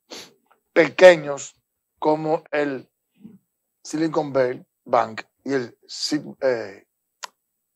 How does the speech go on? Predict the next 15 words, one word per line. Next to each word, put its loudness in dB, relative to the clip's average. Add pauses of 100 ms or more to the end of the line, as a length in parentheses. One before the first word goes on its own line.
(100)
el, -12 (140)
el -8
otro -4
no -2
recuerdo -4
el -6
nombre -14
ahora, -20 (760)
eh, 0
pero, 4
eh, -6 (540)
eh, -10
que 2
es 2
posible 0